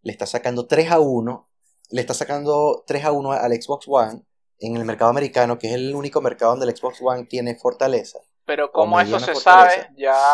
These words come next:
Speaker 2: Microsoft no da
Speaker 1: No,
Speaker 2: cifras de ventas.
Speaker 1: ya, no, eso, eso son, no, pero hay, hay formas de hacerle tracking a las cifras de ventas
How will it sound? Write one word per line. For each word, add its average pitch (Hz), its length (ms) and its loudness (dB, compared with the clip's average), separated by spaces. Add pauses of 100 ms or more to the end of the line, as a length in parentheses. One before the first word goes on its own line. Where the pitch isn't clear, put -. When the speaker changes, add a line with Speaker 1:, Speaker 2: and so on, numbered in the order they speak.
(220)
Speaker 2:
Microsoft 170 560 -8
no 156 80 -12
da 139 460 -4
Speaker 1:
No, 143 260 8
Speaker 2:
cifras 143 260 0
de 139 80 -2
ventas. 135 400 -4
Speaker 1:
ya, 139 280 6
no, 156 180 8
eso, 147 300 -2 (480)
eso 131 260 -2
son, 160 560 0
no, 175 160 4
pero 139 320 4
hay, 143 560 0
hay 139 140 -4
formas 156 340 -2
de 160 60 0
hacerle 131 320 -6
tracking 135 440 -4
a 131 40 -6
las 127 160 -6
cifras 123 320 -8
de 113 140 -2
ventas 113 580 -6